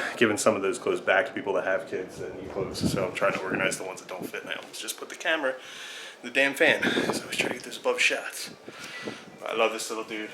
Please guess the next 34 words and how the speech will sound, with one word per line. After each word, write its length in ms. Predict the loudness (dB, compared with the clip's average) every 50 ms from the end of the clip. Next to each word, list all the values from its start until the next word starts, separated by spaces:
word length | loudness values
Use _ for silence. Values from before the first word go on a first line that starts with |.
| -12 -14 -14 -12
Of 60 | -6 0
course 260 | 0 2 2 2 0
you 80 | 0
know 100 | -2 0
that. 220 | 2 2 2 2 2 -2 -6 -6 -4 -2
He 80 | 0
knows 240 | 0 0 0 -2 -4
that. 220 | -4 -4 -4 -4 -6 -10 -14 -12 -12 -12 -4 4
We 120 | 6 8
love 240 | 12 12 12 12 12
you. 180 | 10 8 8 8
We 160 | 8 8 8
all 180 | 10 10 10 12
love 200 | 12 12 10 10
you. 80 | 10
Who 100 | 10 12
doesn't 240 | 12 12 12 12 8
love 160 | 6 4 4
cute 240 | 4 2 0 0 2
kids? 360 | 6 6 6 6 6 -2 -8 -10 -10 -12 -12 -10 -10 -10 -10 -10 -10 -10 -12 -12 -6 2
We 100 | 4 10
love 180 | 12 12 12 12
you 60 | 12
very 140 | 12 12 12
much. 220 | 12 12 12 12
You 80 | 12 10
were 60 | 12
really 260 | 12 12 12 12 12
good 240 | 12 12 12 12 12
today. 280 | 12 10 10 12 10 10
I'm 80 | 8
proud 260 | 8 8 10 10 10 10
of 80 | 10
you. 200 | 8 8 6 6